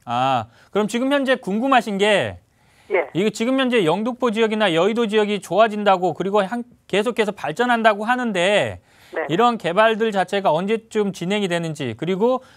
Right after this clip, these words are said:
Speaker 1: 언제쯤 가격이 상승할지, 보유한다면 향후 전망 자체가 궁금하신 거네요?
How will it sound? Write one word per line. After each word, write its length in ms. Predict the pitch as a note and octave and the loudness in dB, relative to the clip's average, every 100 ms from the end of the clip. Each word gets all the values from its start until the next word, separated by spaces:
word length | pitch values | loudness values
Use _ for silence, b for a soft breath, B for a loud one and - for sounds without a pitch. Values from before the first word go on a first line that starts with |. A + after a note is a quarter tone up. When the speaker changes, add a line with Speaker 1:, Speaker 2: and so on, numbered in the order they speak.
| b | b
Speaker 1:
언제쯤 540 | A#2 F3 A3 A3 A3+ G#3 | -4 0 0 0 -4 -4
가격이 400 | - D3+ F#3 F3 | -4 -4 -2 -4
상승할지, 800 | B3 A#3 A#3 G3 F3+ E3+ C3+ A2 | -4 -4 0 0 0 -6 -6 -4
보유한다면 600 | E3+ G#3+ G#3 G3 F#3 D#3 | 0 2 2 0 -2 -4
향후 340 | C#3 B3 B3 A3+ | -4 -2 -2 -4
전망 400 | C#3+ F3+ A3 G#3 | -4 -2 0 0
자체가 340 | G3 F#3+ E3+ | -2 0 -2
궁금하신 500 | - E3+ G#3 F#3 E3 | -2 -2 0 0 0
거네요? 360 | D3 C3+ E3+ | -4 -2 -2